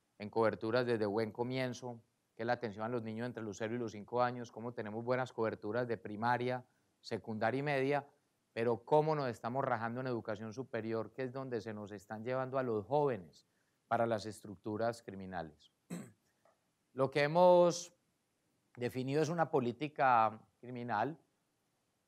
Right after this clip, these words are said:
autogobernanza, infraestructura de tecnología, confianza y seguridad.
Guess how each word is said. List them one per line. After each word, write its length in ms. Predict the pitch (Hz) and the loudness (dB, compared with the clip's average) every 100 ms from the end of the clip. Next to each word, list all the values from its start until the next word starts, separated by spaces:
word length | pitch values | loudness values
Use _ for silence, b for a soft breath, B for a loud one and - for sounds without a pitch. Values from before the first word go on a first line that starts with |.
| _ | _
autogobernanza, 1040 | 113 110 127 123 120 117 123 123 151 160 160 | -10 -2 2 4 4 2 0 -2 -2 -2 -4
infraestructura 720 | 123 120 113 - 117 - 131 | -12 -8 -8 -8 -10 -2 4
de 80 | 147 | 4
tecnología, 720 | 147 143 143 139 135 139 135 | 4 0 0 0 2 0 0
confianza 420 | 120 104 113 107 | -2 -4 -4 -2
y 20 | 131 | -2
seguridad. 560 | 113 107 110 113 98 | -2 0 2 2 0